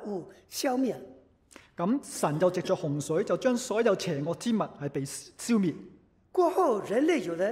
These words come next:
Speaker 1: 新的開始。
Speaker 2: 之後，人就有新嘅開始。
Speaker 1: 神也承諾不再以洪水來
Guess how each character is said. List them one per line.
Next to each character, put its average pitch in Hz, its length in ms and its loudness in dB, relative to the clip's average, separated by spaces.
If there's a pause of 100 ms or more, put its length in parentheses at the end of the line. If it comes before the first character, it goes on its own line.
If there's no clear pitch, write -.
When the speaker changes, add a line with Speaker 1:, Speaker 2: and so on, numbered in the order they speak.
(140)
Speaker 1:
新 294 340 0
的 208 120 -2
開 226 200 0
始。 160 220 -6 (720)
Speaker 2:
之 262 160 2
後， 175 400 2
人 143 240 0
就 156 140 0
有 151 120 0
新 160 260 0 (180)
嘅 170 80 0
開 180 280 0
始。 139 220 -4 (180)
Speaker 1:
神 359 240 10
也 202 420 4
承 220 200 0
諾 370 260 6
不 339 80 0
再 330 260 4
以 160 340 -6
洪 254 320 2
水 147 500 -4
來 185 340 -2